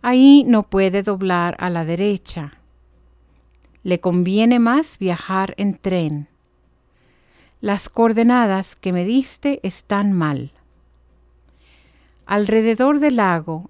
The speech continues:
existen diferentes tipos de plantas. Los turistas no llegaron a ver la iglesia del pueblo.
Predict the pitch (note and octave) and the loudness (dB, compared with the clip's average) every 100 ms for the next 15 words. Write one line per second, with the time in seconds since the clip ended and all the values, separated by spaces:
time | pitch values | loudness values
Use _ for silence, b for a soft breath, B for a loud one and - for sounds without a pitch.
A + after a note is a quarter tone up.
0 | _ F3 - - C4+ - - C#4 B3+ G3+ | _ -12 -12 -4 -4 -4 -2 0 2 -2
1 | F3+ F#3 F#3 F#3+ G3+ G3+ - F#3+ E3+ - | -4 -2 -2 -4 -6 -10 -10 -8 -8 -8
2 | E3 - E3 - G#3+ G#3+ F#3 - C#3+ C#3+ | -10 -8 -10 -6 -4 -2 -4 -6 -12 -12
3 | _ - _ _ _ _ _ _ _ _ | _ -20 _ _ _ _ _ _ _ _
4 | _ _ b b b b b G3+ G3+ - | _ _ b b b b b -4 -4 -4
5 | - G#3 A#3 A3+ - - G#3+ A3 - F#3 | -6 -4 -2 -4 -10 -8 -8 -8 -6 -2
6 | F3+ F3 G3 F#3+ F#3 F3+ F#3+ - F#3 F3 | 0 0 -4 -2 -2 -2 -4 -4 -4 -2
7 | F3 F3+ F#3 F#3+ A3 A3+ - F#3 F3+ F3+ | -4 -4 -4 -4 -2 -2 -4 -8 -6 -6
8 | F3+ B3 B3+ G3+ E3 D3+ | -6 -2 -2 -2 -6 -8